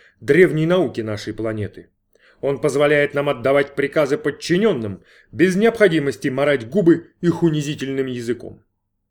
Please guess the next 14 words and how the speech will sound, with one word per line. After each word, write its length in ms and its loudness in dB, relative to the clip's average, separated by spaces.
"Это 260 -6
определенно 640 -2
полезное 580 0
приспособление", 1040 -6
вежливо 440 -4
заметил 440 -6
Дракс. 460 -8
"А 140 0
много 320 0
у 100 0
вас 180 -4
подчиненных?" 920 -12
"Каждая 400 0
раса, 440 0